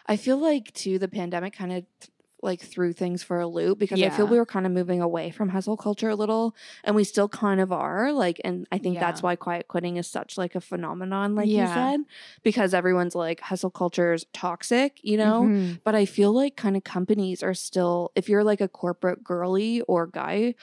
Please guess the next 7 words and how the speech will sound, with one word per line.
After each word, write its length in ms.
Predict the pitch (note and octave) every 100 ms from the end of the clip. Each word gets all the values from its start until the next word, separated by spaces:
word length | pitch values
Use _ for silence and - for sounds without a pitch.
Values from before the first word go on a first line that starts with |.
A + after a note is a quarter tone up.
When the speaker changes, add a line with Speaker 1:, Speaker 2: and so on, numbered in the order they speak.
| - -
Speaker 1:
listening, 560 | A3 - A#3+ C4 C#4+
like, 320 | C#4+ F#3 F3+ - - _ _ _ _ -
companies 440 | - F#4+ A4+ D#4+ G3+
are 80 | F3+
still 220 | - F#3
very, 260 | E3+ F3+
like, 300 | F3+ E3+ E3+